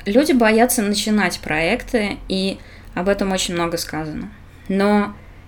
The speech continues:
я хочу подчеркнуть вот какую вещь. Люди очень боятся бросить проект, насытившись, потому что бросать что-то означает, что ты слабак,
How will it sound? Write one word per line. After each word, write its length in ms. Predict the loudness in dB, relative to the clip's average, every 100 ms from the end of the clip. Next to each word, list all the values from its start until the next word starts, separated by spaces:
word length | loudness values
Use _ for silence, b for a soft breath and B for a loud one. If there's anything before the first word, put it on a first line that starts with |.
| -4
я 100 | -2
хочу 220 | 0 0
подчеркнуть 520 | 0 0 -2 -4 -2
вот 140 | -2 -2
какую 340 | -6 -8 -8
вещь. 180 | -10 -14 -16 B B B -6
Люди 380 | 0 0 0 -2
очень 300 | -2 -2 -2
боятся 420 | 2 2 2 0
бросить 480 | -2 -4 -4 -8 -10
проект, 500 | -14 -12 -12 -12 -10
насытившись, 880 | -6 -4 -2 -4 -6 -6 -8 -8 -10 -12 B B B
потому 460 | -2 -2 -2 0 2
что 220 | 0 0
бросать 460 | 2 2 4 2
что-то 600 | 2 0 0 0 -2 -6 -8 -6
означает, 600 | -4 -2 -2 2 2 2
что 180 | -2 -2
ты 140 | -2
слабак, 600 | 0 0 0 0 -2 -4